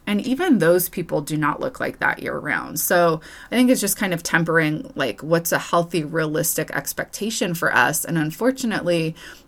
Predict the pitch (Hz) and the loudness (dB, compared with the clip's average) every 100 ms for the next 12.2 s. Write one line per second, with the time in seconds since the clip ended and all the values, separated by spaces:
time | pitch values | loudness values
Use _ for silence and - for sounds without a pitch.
0 | - 180 196 208 202 185 175 175 - 170 | -4 -2 0 -2 -2 -2 -2 -2 -2 -2
1 | 165 160 151 - 151 143 156 165 170 170 | 0 0 -2 -2 -2 0 0 2 0 -2
2 | 180 165 165 156 160 - 156 - 135 220 | -2 0 0 -2 -4 -4 -4 -4 -4 0
3 | 220 208 196 175 170 165 170 165 165 165 | 0 0 -4 -4 -2 -2 -2 -2 -2 0
4 | 160 170 175 269 277 175 180 170 165 - | 0 0 2 2 0 0 2 2 -2 -6
5 | 175 - 156 151 151 147 - _ 151 160 | -8 -8 -6 -4 -4 -8 -16 _ 0 0
6 | - - - - - 165 151 156 156 - | -2 -6 -8 -8 -2 0 -2 -4 -6 -4
7 | - - - - 165 - 185 175 180 175 | -4 -2 -4 -4 -4 0 4 4 4 0
8 | _ _ _ _ - - 175 180 - 202 | _ _ _ _ -20 -10 -4 -2 -2 -2
9 | 180 180 202 220 190 160 160 160 160 - | -2 -2 -2 -2 0 2 2 2 0 -6
10 | - - - 170 175 170 262 262 233 185 | -20 -18 -2 0 0 2 2 2 0 -4
11 | 165 147 160 202 175 165 165 160 - 156 | -4 -2 -2 0 -2 0 0 -2 -4 -2
12 | 240 - | -2 -4